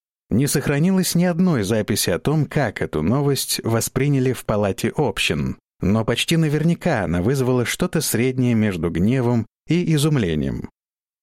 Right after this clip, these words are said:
Девятнадцатого марта под покровом ночи герцога увезли из Лондона в его имение Истторп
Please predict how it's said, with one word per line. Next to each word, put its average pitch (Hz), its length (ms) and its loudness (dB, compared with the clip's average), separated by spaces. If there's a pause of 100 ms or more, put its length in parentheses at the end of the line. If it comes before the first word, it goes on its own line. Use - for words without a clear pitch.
(300)
Девятнадцатого 110 840 0
марта 113 480 0
под - 220 -4
покровом 135 600 0
ночи 185 280 0
герцога 147 640 0
увезли 143 520 2
из 90 160 0
Лондона 107 640 0 (260)
в 92 60 -2
его 160 300 2
имение 175 600 2
Истторп - 840 -2